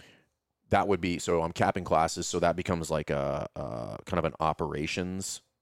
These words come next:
thing when I'm like, "Why are you capping classes?" "Well, you know, we wanna provide a good service." And I'm like, "Well, what are you capping at?" "Ten." I'm like, "How big's your space?"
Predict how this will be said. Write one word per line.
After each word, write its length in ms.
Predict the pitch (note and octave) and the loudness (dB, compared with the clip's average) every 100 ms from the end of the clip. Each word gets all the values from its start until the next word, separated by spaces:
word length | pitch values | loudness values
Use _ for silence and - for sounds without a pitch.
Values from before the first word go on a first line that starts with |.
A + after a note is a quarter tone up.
| _ _ _ _ _ _ _ - | _ _ _ _ _ _ _ 0
thing 400 | A2 A2 C#3 C#3 _ _ | 2 2 -2 -8 _ _
when 160 | G2 | 0
I'm 100 | F#2+ | 0
like, 240 | F#2+ F2 - _ _ _ _ _ | 0 -2 -6 _ _ _ _ _
"Why 220 | F2+ G2 A#2 | -8 -4 -2
are 40 | |
you 60 | A2 | -2
capping 280 | G#2 F#2+ | -4 -6
classes?" 320 | F2+ G#2+ - C2+ | -8 -8 -10 -10
"Well, 300 | A1+ D#2 - F2+ | -6 -6 -8 -10
you 120 | F2+ | -6
know, 80 | F2 | -4
we 120 | E2+ | -4
wanna 200 | F#2 F#2 | -4 -6
provide 260 | F2 F2 E2 | -6 -6 -6
a 40 | |
good 160 | E2 D#2 | -8 -8
service." 380 | G2 F#2+ G2 - | -6 -6 -6 -6
And 100 | E2 | -6
I'm 60 | |
like, 140 | D#2 - | -8 -8
"Well, 140 | F2+ | -6
what 80 | F#2 | -4
are 20 | |
you 60 | F2+ | -2
capping 300 | G#2+ G#2 D2+ | -4 -6 -8
at?" 140 | - - - | -14 -16 -10
"Ten." 320 | F#2+ D#2 - _ - | -6 -6 -8 _ -12
I'm 80 | E2 | -8
like, 160 | E2 - _ _ _ _ - | -8 -10 _ _ _ _ -6
"How 80 | G#2+ | -2
big's 180 | A2 G2 | -2 -4
your 80 | |
space?" 400 | F#2 A#2+ F#2+ - | -6 -4 -4 -6